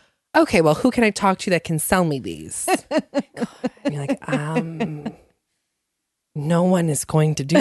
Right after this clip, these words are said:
Speaker 1: that for
Speaker 2: Like,
Speaker 1: you.
Speaker 2: maybe
Speaker 1: Like,
Speaker 2: your
Speaker 1: they're not."
Speaker 2: <laughs> maybe your therapist.
Speaker 1: Your therapist, like, "It worked for me. It might work for you." Um,
Speaker 2: <laughs>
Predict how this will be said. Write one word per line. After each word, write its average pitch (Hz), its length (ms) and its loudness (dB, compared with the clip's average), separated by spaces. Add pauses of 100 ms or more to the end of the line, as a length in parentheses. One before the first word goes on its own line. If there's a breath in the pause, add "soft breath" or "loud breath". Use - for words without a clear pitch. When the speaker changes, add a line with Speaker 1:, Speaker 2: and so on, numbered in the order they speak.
Speaker 1:
that 220 260 -2
for 202 120 0
Speaker 2:
Like, 254 100 6
Speaker 1:
you. 320 60 6
Speaker 2:
maybe 262 140 8
Speaker 1:
Like, 190 140 6
Speaker 2:
your - 140 8
Speaker 1:
they're 175 320 8
not." 349 460 4
Speaker 2:
<laughs> 247 60 2
maybe 294 180 4
your 311 180 6
therapist. 302 840 4
Speaker 1:
Your 226 140 6
therapist, 240 800 2
like, 175 480 0 (560 loud breath)
"It 151 160 2
worked 156 240 0
for 160 180 -6
me. 190 280 2
It 185 60 0
might 165 220 -2
work 165 220 -2
for 185 120 0
you." 185 200 6 (480 loud breath)
Um, 202 420 8
Speaker 2:
<laughs> 185 100 4